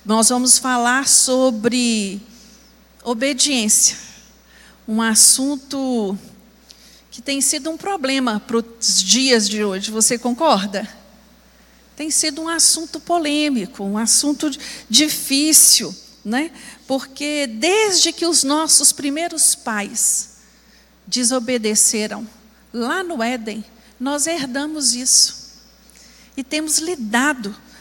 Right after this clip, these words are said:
né, no nosso dia a dia com esse problema. Vivemos num mundo contemporâneo onde a maioria das pessoas acham o quê?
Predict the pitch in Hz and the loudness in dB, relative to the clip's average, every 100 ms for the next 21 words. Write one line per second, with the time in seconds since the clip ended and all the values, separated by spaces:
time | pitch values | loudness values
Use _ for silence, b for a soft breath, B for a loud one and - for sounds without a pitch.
0 | B 214 262 339 302 294 269 294 - - | B 0 2 2 2 2 2 2 2 0
1 | 240 214 254 240 214 190 220 330 359 208 | -2 -2 0 2 0 2 2 2 0 0
2 | - B B B - 294 294 403 - - | -2 B B B 0 4 6 6 4 4
3 | 359 - 381 277 233 240 220 - B B | 2 -6 -6 -6 -8 -12 -18 -20 B B
4 | B B 277 285 370 392 359 339 320 294 | B B -4 -2 -2 0 -2 -2 -2 -2
5 | 339 294 294 285 285 277 277 254 262 330 | -4 -8 -8 -8 -6 -8 -4 -2 0 -2
6 | 339 311 330 330 311 302 311 302 285 330 | -2 -2 -2 2 2 2 0 0 0 2
7 | 349 262 294 - - 254 - - 320 302 | 2 4 4 4 2 0 4 4 4 4
8 | 269 277 294 320 - 311 294 262 247 202 | 2 2 0 0 -2 -2 -8 -2 -2 -2